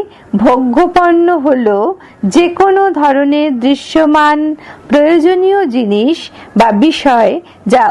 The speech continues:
উৎপাদিত হবার পর ক্রেতা তার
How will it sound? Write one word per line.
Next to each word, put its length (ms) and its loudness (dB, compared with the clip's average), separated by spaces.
উৎপাদিত 720 0
হবার 360 0
পর 280 2
ক্রেতা 460 0
তার 280 0